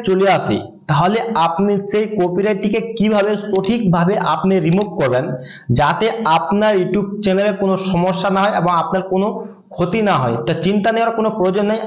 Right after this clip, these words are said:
আপনি একদম সঠিক ভিডিওতে আসেন এবং আপনি একদম খুব সহজেই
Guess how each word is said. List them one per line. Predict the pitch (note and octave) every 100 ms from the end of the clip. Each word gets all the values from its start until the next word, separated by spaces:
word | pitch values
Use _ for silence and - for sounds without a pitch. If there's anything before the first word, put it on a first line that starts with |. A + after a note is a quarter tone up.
| A3
আপনি | D3+ F3 F#3+
একদম | F#3+ G3 G3
সঠিক | F#3+ G3 G3+
ভিডিওতে | F#3+ G3 F3 C#3
আসেন | D#3 F3 G3 G3
এবং | F3+ D#3+ -
আপনি | C4 C4 G3+
একদম | G3 F3+ G3+ G3
খুব | G3 F3
সহজেই | - F#3 G#3 D#3